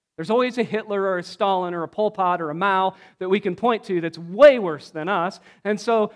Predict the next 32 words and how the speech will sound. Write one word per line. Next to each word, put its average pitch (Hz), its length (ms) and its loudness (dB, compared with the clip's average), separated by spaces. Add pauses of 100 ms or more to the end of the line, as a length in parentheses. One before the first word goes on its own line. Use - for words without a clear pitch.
(120)
well, 226 220 4
we 262 180 0
sure 220 460 -2
should 185 300 -6
count 214 260 -4
ourselves 175 480 -2
as 151 260 -16
lucky 170 420 0
and 139 140 -8
we're 180 180 -4
in. 165 280 -6 (680)
But 156 80 -16
that's 214 160 -4
not 233 140 -4
God's 233 260 -2
standard. 120 300 -16 (640)
God's 196 200 0
standard 220 380 -4
is 165 120 -10
to 156 100 -12
hold 208 240 -4
us 202 140 -8
to 165 100 -10
his 208 340 0
perfect - 520 -6
righteousness, 185 640 -6
and 151 100 -10
there 151 140 -6
is 143 100 -10
only 196 300 -8
one 180 320 -6
man 143 360 -8